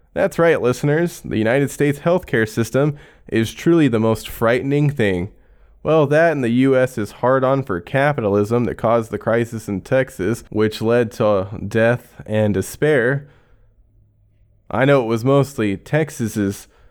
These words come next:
capitalistic greed, but hey, the whole country is built on it. Well, sometimes you gotta get real and vent about what's going on.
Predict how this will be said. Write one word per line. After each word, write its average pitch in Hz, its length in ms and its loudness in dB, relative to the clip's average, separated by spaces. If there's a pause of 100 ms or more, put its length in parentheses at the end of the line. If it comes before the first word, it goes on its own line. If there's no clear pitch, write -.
(220)
capitalistic 107 800 -2
greed, 123 460 0
but 107 140 0
hey, 117 240 2
the 98 100 0
whole 170 180 2
country 180 480 -2
is 147 140 -2
built 113 360 0
on 98 200 0
it. 95 260 -2 (500)
Well, 220 200 2
sometimes 196 720 0
you 151 100 2
gotta 147 460 2
get 131 240 0
real 120 420 2
and 107 160 2
vent 117 300 2
about 104 340 2
what's 101 280 -2
going 104 360 0
on. 95 320 0